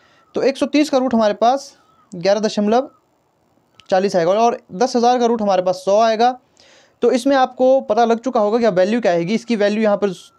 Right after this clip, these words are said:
दो ज़ीरो यहाँ है, तो दो ज़ीरो छोड़कर यहाँ पर पॉइंट लगेगा, जिससे हमारी जो वैल्यू है वो बन जाएगी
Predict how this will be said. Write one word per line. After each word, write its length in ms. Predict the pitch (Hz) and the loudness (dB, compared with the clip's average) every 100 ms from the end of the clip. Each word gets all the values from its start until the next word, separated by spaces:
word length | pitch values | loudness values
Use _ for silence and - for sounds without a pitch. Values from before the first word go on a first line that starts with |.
| - | -8
दो 180 | 165 226 | -2 -2
ज़ीरो 220 | 196 196 | 0 2
यहाँ 240 | 185 190 220 | 2 0 0
है, 120 | 202 | 2
तो 100 | 233 | 0
दो 220 | 185 240 | 0 0
ज़ीरो 180 | 214 214 | 0 0
छोड़कर 320 | 202 202 202 | 0 -2 0
यहाँ 140 | 185 170 | 0 0
पर 120 | 208 | -2
पॉइंट 280 | 185 175 156 | -2 -2 -2
लगेगा, 360 | 143 143 135 - _ _ _ _ _ _ | -2 -2 -4 -8 _ _ _ _ _ _
जिससे 300 | 175 196 240 | -6 -4 -2
हमारी 320 | 208 196 190 | 0 0 -2
जो 140 | 175 180 | -2 0
वैल्यू 300 | 165 175 202 | 0 0 0
है 100 | 185 | 0
वो 120 | 165 | -2
बन 180 | 151 170 | -2 -2
जाएगी 380 | 156 147 180 | -2 -2 -4